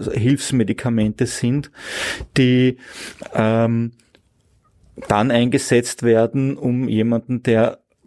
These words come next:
quasi zum Beispiel eine ängstliche Depression hat, äh, ein bisschen zu beruhigen,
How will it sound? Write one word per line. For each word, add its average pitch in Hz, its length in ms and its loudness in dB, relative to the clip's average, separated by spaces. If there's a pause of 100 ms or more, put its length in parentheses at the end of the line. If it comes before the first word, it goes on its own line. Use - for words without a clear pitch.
(120)
quasi 107 280 0
zum - 140 -4
Beispiel 113 320 0
eine 113 100 0
ängstliche 131 480 0
Depression 123 840 -2
hat, 131 280 -4 (600)
äh, 113 440 2 (460)
ein 120 160 0
bisschen 120 220 0
zu 139 120 -4
beruhigen, 127 680 2